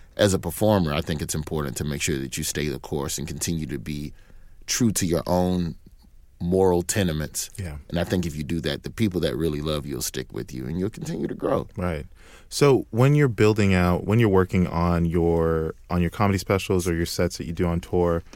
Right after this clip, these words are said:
Speaker 2: how does your process differ from when you're working on The Daily Show? 'Cause I would imagine that's way more collaborative because there's just, you know, obviously more people in the room. With you, it's just, you're just on stage.
Speaker 1: That's
Speaker 2: But for this, it's like, you know, you have, you're playing off of other people. There's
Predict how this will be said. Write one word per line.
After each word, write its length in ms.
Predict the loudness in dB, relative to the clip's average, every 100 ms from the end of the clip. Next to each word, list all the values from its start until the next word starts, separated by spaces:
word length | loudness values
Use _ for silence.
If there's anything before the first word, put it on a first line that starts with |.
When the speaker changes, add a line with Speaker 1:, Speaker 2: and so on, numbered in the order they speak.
| -20 -20
Speaker 2:
how 300 | -12 2 4
does 220 | 6 4 2
your 100 | 0
process 480 | 2 0 2 -2
differ 560 | 2 0 0 0 2 0
from 220 | -2 0
when 100 | 2
you're 120 | 2 2
working 560 | 0 0 0 0 -2 -2
on 240 | -2 0
The 80 | 0
Daily 320 | 0 2 2
Show? 260 | -2 -4 -4
'Cause 140 | 0
I 60 | 2
would 100 | 4
imagine 340 | 4 4 4
that's 220 | 0 0 -2
way 240 | 2 2
more 180 | 2 0
collaborative 640 | -2 -2 -2 -4 -4 -6
because 360 | -6 -2 -2 -2
there's 120 | -4
just, 200 | -6 -8 -4
you 100 | -4
know, 60 | -2
obviously 300 | -2 -2 -4
more 100 | -2
people 240 | -4 -4
in 60 | -6
the 60 |
room. 180 | -6 -4
With 180 | -4 2
you, 300 | 4 6 4
it's 120 | 0 -4
just, 120 | 0
you're 140 | 0
just 160 | 0 -2
on 100 | -4
stage. 440 | -2 -2 -2 -6 -12 -16 -18 0
Speaker 1:
That's 160 | 0 2
Speaker 2:
But 40 |
for 80 | 2
this, 360 | 2 2 0 -4
it's 220 | -4 -2
like, 300 | -4 -4 -6 -4
you 80 |
know, 120 | -4 -4
you 160 | -4
have, 440 | -4 -4 -6 -14 -18 -20 -20 -20 -2
you're 120 | -2
playing 320 | 4 6 6
off 160 | 2 0
of 100 | -2
other 140 | -4
people. 520 | -2 -2 2 4 4
There's 220 | 2 -2